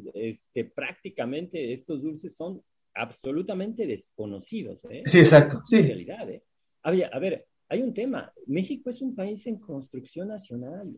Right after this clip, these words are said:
Speaker 1: Yo no, yo no sé a quién se le ocurrió que México ya tiene formada su identidad nacional.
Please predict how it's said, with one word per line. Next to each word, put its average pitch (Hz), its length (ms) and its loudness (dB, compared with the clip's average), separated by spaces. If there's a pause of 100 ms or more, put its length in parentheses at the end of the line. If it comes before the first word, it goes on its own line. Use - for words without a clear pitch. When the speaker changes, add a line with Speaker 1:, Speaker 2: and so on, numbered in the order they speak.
(140)
Speaker 1:
Yo 156 160 -8
no, 233 280 -6
yo 170 140 -8
no 226 100 -8
sé 214 380 -8 (320)
a 131 60 -10
quién 196 200 -10
se 196 120 -6
le 175 100 -8
ocurrió 151 420 -10
que 160 160 -10
México 165 380 -10
ya 160 160 -8
tiene 185 220 -10
formada 143 380 -10
su 165 120 -14
identidad 117 440 -12
nacional. 180 520 -12